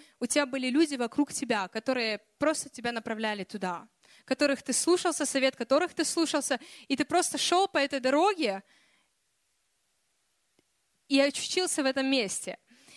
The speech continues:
И в Иоанна пятнадцатой главе, пятнадцатом стихе написано: "Я уже не называю вас рабами, ибо раб не знает, что делает господин его, но я назвал вас друзьями,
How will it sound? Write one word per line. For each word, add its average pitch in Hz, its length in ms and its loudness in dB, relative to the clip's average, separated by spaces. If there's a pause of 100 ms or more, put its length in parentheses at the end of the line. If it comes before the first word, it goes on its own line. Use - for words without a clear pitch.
(140)
И 277 440 2 (1900)
в 233 100 -4
Иоанна 285 380 0
пятнадцатой 262 480 -4
главе, 254 400 0 (140)
пятнадцатом 240 460 -6
стихе - 300 -8
написано: 233 540 -6 (300)
"Я 294 180 4
уже 302 140 -4
не 269 120 -4
называю 254 400 -4
вас 262 220 -4
рабами, 214 540 -4 (580)
ибо 247 260 -2
раб 302 400 0
не 233 140 -6
знает, 254 340 -2
что - 160 -6
делает 233 300 -4
господин 220 480 -4
его, 202 340 0
но 220 100 -6
я 285 200 0
назвал 254 320 -2
вас 226 160 -4
друзьями, 220 640 -4